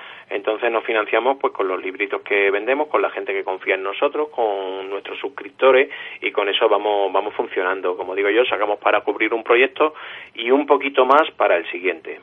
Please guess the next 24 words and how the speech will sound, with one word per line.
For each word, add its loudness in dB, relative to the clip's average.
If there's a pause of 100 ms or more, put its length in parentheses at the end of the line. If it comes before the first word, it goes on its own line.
Pues 8
en 0
el 0 (360)
caso 4
de 6
este 6
libro, 4 (400)
era, 6
se -4
trataba 4
de 0
un -2
libro 6
solidario 4
en -4
el -6
que 0
participábamos, 0
vamos, 0
una -2
parte -2
de 0
la 2
recaudación 2